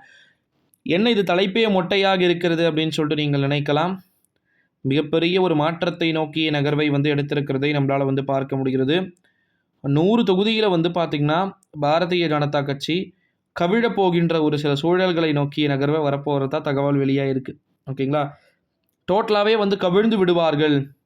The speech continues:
நூறு தொகுதிகள் கிட்ட சரிவர வந்து முடிவுகளை அறிவிக்கல. பி ஜே பி உண்மையில பெரும்பான்மை எவ்வளவு பெற்றிருக்கலாம் அப்படின்னு சொல்லிட்டு ஒரு கணிப்பு வெளியாகியிருக்கு. நூற்று தொண்ணூறிலிருந்து இருநூற்று பத்து தான்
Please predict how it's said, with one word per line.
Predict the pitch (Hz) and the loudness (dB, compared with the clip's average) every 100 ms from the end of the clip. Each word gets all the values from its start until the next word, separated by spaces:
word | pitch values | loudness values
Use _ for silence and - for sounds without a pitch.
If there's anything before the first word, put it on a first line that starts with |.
| _ _ 143 | _ _ 0
நூறு | 170 233 226 | 2 4 2
தொகுதிகள் | 185 208 233 233 185 | 2 2 2 0 -2
கிட்ட | 170 226 | -4 -2
சரிவர | 220 180 185 185 | 0 0 2 2
வந்து | 196 180 | 2 0
முடிவுகளை | 175 170 170 165 170 | 2 2 0 0 0
அறிவிக்கல. | 156 160 147 139 139 139 - _ _ _ - - | 0 -2 0 0 2 -2 -8 _ _ _ -10 -2
பி | 170 196 | 0 2
ஜே | 202 | 0
பி | 190 208 | 2 2
உண்மையில | 170 165 185 190 | 2 2 2 0
பெரும்பான்மை | 180 170 180 180 175 170 | 0 0 0 0 0 0
எவ்வளவு | 147 165 175 | 0 0 0
பெற்றிருக்கலாம் | 156 147 147 175 170 170 156 143 - 143 | 0 -2 -2 -2 0 0 0 -2 -6 -8
அப்படின்னு | 139 147 151 | -2 -2 0
சொல்லிட்டு | 147 143 170 147 135 - - - | -2 0 0 0 -4 -12 -20 -4
ஒரு | 147 147 147 | 0 2 2
கணிப்பு | 165 170 | 0 2
வெளியாகியிருக்கு. | 156 147 151 139 135 131 160 196 202 - - - - - | 2 2 2 2 2 0 -2 -4 -4 -14 -20 -20 -20 -4
நூற்று | 143 196 214 214 | 0 2 0 0
தொண்ணூறிலிருந்து | 175 175 196 208 196 180 202 208 | 2 2 4 4 4 4 2 2
இருநூற்று | 170 196 185 185 | 2 0 -2 -4
பத்து | 170 147 165 | -4 -2 0
தான் | 175 | 0